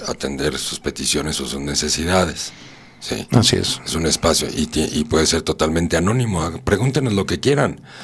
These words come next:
Speaker 2: Ujú.
Speaker 1: O sea, aquí estamos nosotros para servirlos y para poner lo que conocemos y la experiencia que tenemos,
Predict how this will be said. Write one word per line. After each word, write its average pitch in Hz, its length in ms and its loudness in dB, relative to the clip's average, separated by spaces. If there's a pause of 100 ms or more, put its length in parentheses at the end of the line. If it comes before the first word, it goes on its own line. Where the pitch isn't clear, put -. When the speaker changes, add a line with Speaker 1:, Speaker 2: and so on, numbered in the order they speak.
(120)
Speaker 2:
Ujú. 98 160 2
Speaker 1:
O 95 40 2
sea, 82 300 2
aquí 110 200 0
estamos 107 440 0
nosotros - 460 0
para 69 240 0
servirlos 82 640 0 (380)
y - 80 -6
para - 260 0
poner 78 420 -2 (120)
lo 76 160 0
que - 120 -6
conocemos 69 680 -4
y - 60 -8
la - 80 -2
experiencia - 540 -2
que 143 100 -4
tenemos, 76 520 -4